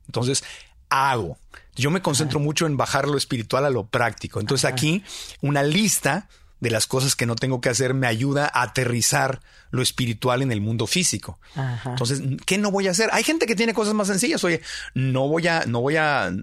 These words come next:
Speaker 1: odio lavar trastes, pues no voy a lavar trastes, voy a contratar a alguien que lave los trastes. Está bien, eso es, eso es tu rollo, ¿no?
Speaker 2: <laughs>
Speaker 1: O este, o no me voy a, no, no me voy a pelear con tal persona, o, o sea,
Speaker 2: Ujú.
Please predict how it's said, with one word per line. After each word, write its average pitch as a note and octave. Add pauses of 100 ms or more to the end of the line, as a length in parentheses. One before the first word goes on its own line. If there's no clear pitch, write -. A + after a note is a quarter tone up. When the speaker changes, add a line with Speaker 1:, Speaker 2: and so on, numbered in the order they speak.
(140)
Speaker 1:
odio D3
lavar E3
trastes, G#3
pues B2+
no A#2+
voy C#3
a -
lavar D3
trastes, D#3+
voy D3
a -
contratar C#3+
a C#3+
alguien D#3+
que C3+
lave C3+
los D#3+
trastes. -
Está E3
bien, D#4
eso D3
es, -
eso C3+
es E3
tu D#3+
rollo, F3+
¿no? D#3+
Speaker 2:
<laughs> A#3
Speaker 1:
O C3+
este, B2+
o B2
no C#3
me F3
voy E3
a, -
no, A#2 (160)
no B2
me C3
voy D#3
a D#3
pelear D#3
con D3+
tal D3+
persona, D#3
o, G2
o D3+
sea, F#3
Speaker 2:
Ujú. C3+